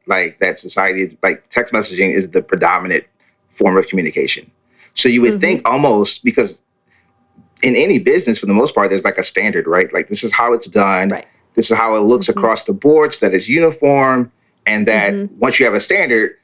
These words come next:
Speaker 1: once you see that thing, no matter where it's at, you recognize, "Okay, that's what this is supposed to be," right?
Speaker 2: Yeah.
Speaker 1: Now, like, I think in, in, like, book printing, there's something, there is a, a beauty to having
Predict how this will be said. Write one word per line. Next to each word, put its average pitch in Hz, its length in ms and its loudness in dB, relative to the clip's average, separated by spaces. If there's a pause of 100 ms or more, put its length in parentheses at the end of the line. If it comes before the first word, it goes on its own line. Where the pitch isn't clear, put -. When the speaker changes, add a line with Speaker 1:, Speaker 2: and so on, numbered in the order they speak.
(280)
Speaker 1:
once 127 260 0
you 123 80 2
see - 240 0
that 120 220 2
thing, 107 400 2
no 110 80 2
matter 104 260 2
where 110 240 2
it's - 160 -2
at, 120 320 0
you 226 80 2
recognize, 110 500 0
"Okay, 101 240 0
that's 107 300 -2
what 98 120 -2
this 104 160 -2
is 95 80 -12
supposed 98 340 -2
to - 60 -20
be," - 220 -8
right? - 280 -2 (840)
Speaker 2:
Yeah. 208 140 2
Speaker 1:
Now, 147 260 0
like, 120 280 0
I 123 60 2
think 131 200 2
in, 113 120 2
in, 113 160 0
like, 98 320 0
book - 240 0
printing, 101 680 0
there's 139 200 2
something, 220 260 0
there 196 160 4
is 202 140 2
a, 120 200 2
a 127 80 -2
beauty 123 480 2
to 110 200 2
having 104 600 0